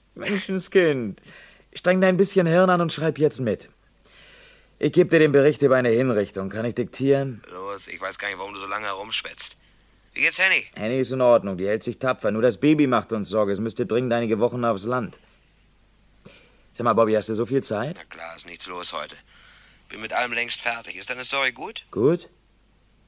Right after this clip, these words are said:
Speaker 1: Also unter uns, Bobby, das ist heute der langweiligste Käse, den ich in den letzten Jahren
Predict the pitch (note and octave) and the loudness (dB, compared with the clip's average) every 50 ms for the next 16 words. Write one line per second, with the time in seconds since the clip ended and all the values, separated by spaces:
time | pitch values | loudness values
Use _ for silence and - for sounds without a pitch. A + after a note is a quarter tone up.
0 | _ _ _ - F2 E2 E2+ E2 F2 F#2+ E2+ F#2 E2+ D#2+ F#2+ G2+ F2+ - G2+ G2 | _ _ _ -18 -12 -6 -4 -4 -4 -2 -2 -2 0 0 -2 -4 -2 0 0 0
1 | F#2+ F#2+ F2+ F2+ E2+ E2 F#2 G2+ G2+ F2+ G2 F#2 F#2 F#2 F#2 G2+ G2+ G#2 G#2 F#2+ | 2 2 0 -2 -2 -2 -2 -2 0 0 0 0 0 0 -2 0 0 0 0 0
2 | - - G2+ - G#2+ G#2+ G2+ G2 F#2+ F#2 F#2 F#2+ F#2 F#2 F#2+ F#2+ G2 F#2+ - - | -2 -4 -6 -4 -2 -2 0 0 0 -2 -2 -2 -2 -2 -2 0 -2 -2 -4 -6
3 | G2 F#2 F#2+ G2 G2+ G2+ | -6 -2 -2 -2 -2 -2